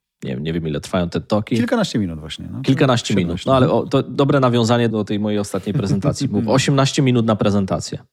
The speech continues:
Speaker 1: Ja się przygotowywałem do tej prezentacji, ja sobie dałem piętnaście minut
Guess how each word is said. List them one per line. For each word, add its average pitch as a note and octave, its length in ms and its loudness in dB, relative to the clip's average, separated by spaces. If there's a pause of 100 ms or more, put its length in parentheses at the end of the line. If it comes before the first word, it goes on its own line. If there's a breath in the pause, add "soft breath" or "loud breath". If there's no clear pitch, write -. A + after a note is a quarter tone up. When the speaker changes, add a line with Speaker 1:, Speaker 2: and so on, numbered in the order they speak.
Speaker 1:
Ja B2+ 200 4
się F3+ 120 -2
przygotowywałem G#2+ 680 2
do F#2+ 80 0
tej G2 120 0
prezentacji, F#2 680 0 (200)
ja G2 120 2
sobie D#3 220 2
dałem C3 200 4
piętnaście G2+ 540 0
minut D#2+ 340 -8